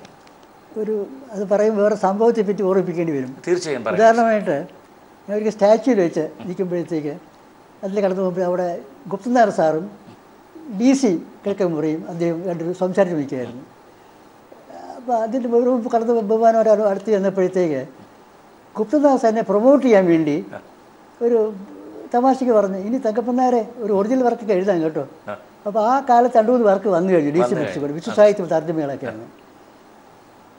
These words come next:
Speaker 1: പക്ഷെ അതിനെ ചിന്ത കുഴപ്പമുണ്ടാക്കിയാണ്.
Speaker 2: ഏത്
Speaker 1: വീട്ടിൽ
Speaker 2: വരെ?
Speaker 1: എനിക്ക് ഉറക്കം വരുന്നില്ല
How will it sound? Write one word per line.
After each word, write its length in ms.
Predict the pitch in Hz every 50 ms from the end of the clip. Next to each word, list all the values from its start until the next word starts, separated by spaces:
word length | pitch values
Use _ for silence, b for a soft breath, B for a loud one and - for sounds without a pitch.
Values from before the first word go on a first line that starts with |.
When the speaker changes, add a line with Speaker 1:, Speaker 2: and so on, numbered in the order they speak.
| - -
Speaker 1:
പക്ഷെ 160 | 240 233 - 247
അതിനെ 180 | 247 254 277 262 262 240
ചിന്ത 120 | 220 247 269 262
കുഴപ്പമുണ്ടാക്കിയാണ്. 720 | 226 208 - 175 156 143 135 131 127 135 120 113 107 110 110 104 92 85 - - - - - - - - - 107
Speaker 2:
ഏത് 80 | 117 214
Speaker 1:
വീട്ടിൽ 140 | 254 277 294 262
Speaker 2:
വരെ? 80 | 254 254
Speaker 1:
എനിക്ക് 160 | 220 240 226 220
ഉറക്കം 240 | 226 269 269 302 269 214
വരുന്നില്ല 260 | 180 165 156 160 151